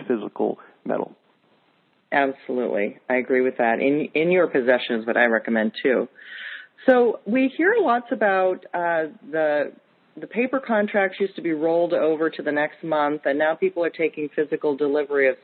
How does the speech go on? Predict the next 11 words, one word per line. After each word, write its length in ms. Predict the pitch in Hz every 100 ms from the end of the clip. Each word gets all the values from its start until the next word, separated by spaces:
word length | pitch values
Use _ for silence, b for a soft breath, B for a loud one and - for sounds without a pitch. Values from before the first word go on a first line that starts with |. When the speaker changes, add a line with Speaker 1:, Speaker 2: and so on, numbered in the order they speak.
| _
Speaker 2:
silver. 540 | 160 147 127 113 120 b b b b b _ _
How 200 | - 269
much 240 | 440 427
longer 380 | 220 208 208 208
do 100 | 185
you 220 | 180 185 190
think 540 | 180 165 139 139 - -
they're, 800 | 147 143 147 139 135 135 131 - - -
they 320 | - 147 160
can 540 | - 151 139 127 127 - - -
maintain 920 | - 156 151 147 160 156 151 147 143